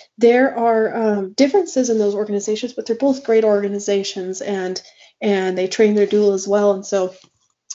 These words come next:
you know, you just look at, is this person trained? Like, do they, do they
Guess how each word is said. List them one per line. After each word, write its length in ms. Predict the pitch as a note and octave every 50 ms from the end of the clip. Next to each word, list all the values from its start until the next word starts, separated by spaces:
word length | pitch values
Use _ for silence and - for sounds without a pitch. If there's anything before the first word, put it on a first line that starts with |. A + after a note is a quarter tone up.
| - -
you 140 | A#3+ A#3 A3+
know, 160 | A3 G#3+ G3+
you 160 | G3+ G3+ G#3+
just 220 | G#3+ A#3+ A3+ - G#3+
look 180 | G#3 G3+ -
at, 100 | F#3+ -
is 100 | G#3 G3+
this 140 | - G3+ -
person 440 | - - A#3 A3 G#3+ - B3+ A#3+ A3+
trained? 480 | - - A#3+ A3+ G#3+ F#3+ F#3 F#3 F#3
Like, 260 | F#3 F3 E3+ - - _
do 120 | - G#3
they, 380 | G3+ G3+ G3 F#3 F#3 G3 G3 - _ _ _ _ _ _ _ _ _
do 140 | - B3 B3
they 420 | - - G#3+ G#3 G#3+ G#3+ A3 G#3+